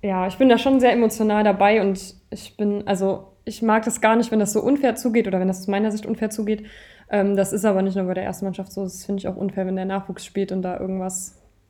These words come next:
nicht ganz so läuft, wie ich das <laughs> möchte.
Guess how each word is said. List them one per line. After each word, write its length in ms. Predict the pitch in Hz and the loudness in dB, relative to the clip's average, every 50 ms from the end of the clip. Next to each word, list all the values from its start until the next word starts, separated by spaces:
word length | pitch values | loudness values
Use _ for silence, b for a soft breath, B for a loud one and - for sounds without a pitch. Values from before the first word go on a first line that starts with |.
| _ - | _ -8
nicht 200 | 208 196 208 202 | -8 -6 -6 -6
ganz 320 | 196 196 190 - - _ _ _ _ | -6 -6 -6 -10 -16 _ _ _ _
so 260 | _ - - - 190 - - - _ _ _ - | _ -10 -10 -10 -10 -14 -20 -20 _ _ _ -6
läuft, 400 | 214 202 196 196 196 - - _ _ - | -4 -4 -4 -4 -6 -12 -20 _ _ -6
wie 80 | 226 | -4
ich 140 | 226 208 208 | -2 -2 -2
das 240 | - 226 - - - - | -2 -2 -2 -4 -4 0
<laughs> 40 | - | 0
möchte. 540 | 311 339 - - - - - - 214 - | 0 0 0 -4 -8 -10 -6 -6 -6 -6